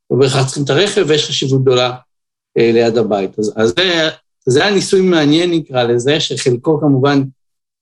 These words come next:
אה, שינה הרגלים, ויש לו, אה, אה, אימפקט לטווח ארוך, אבל, אה, בסך הכל, אם אני חושב על זה, אז המהפכה לא תשודר בזום,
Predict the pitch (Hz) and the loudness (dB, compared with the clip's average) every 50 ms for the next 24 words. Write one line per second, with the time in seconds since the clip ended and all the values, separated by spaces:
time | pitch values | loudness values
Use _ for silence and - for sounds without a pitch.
0 | _ - 113 117 - - 123 123 131 131 123 101 95 104 110 113 131 175 202 202 | _ 0 0 0 0 0 0 0 2 2 0 0 0 0 0 2 2 4 2 2
1 | 175 143 117 110 113 110 110 - - 120 117 113 110 110 107 107 107 107 107 107 | 0 0 0 0 0 0 -2 -2 -4 -2 -2 -2 -2 -4 -4 -4 -4 -4 -4 -4
2 | 113 117 120 - _ _ _ _ _ _ _ - 101 104 104 104 107 107 104 101 | -6 -8 -12 -18 _ _ _ _ _ _ _ 0 2 4 4 4 4 4 2 2
3 | 104 104 98 131 127 127 127 127 131 127 - 113 - - 131 127 - 135 139 175 | 0 -2 -2 -2 -2 -2 -2 -2 -4 -6 -6 -8 -6 -4 -4 -2 0 0 2 2
4 | 202 196 - - 139 127 123 131 131 127 127 120 120 120 120 123 123 120 123 - | 2 2 0 -2 -4 -4 -2 0 2 2 4 4 4 2 2 2 0 -2 -4 -8
5 | _ _ _ _ _ _ _ _ _ _ - 113 131 135 - 143 127 127 143 139 | _ _ _ _ _ _ _ _ _ _ -12 -8 -6 -4 -2 -2 -2 0 -2 -2
6 | - 151 156 151 151 143 139 139 139 139 139 139 131 117 117 143 147 147 147 139 | 0 2 2 2 4 4 4 2 2 2 0 0 -2 -2 -2 0 0 2 0 0
7 | 135 135 123 110 110 113 120 117 117 117 117 - - - 143 139 135 143 135 131 | 0 0 0 0 -2 -2 -2 -2 -2 -2 -4 -6 -6 -4 0 0 2 2 0 -2
8 | 131 127 - - 113 110 104 101 95 101 92 98 104 110 117 135 170 185 _ _ | -4 -6 -6 -6 -6 -6 -6 -8 -10 -12 -12 -12 -10 -8 -6 -6 -6 -8 _ _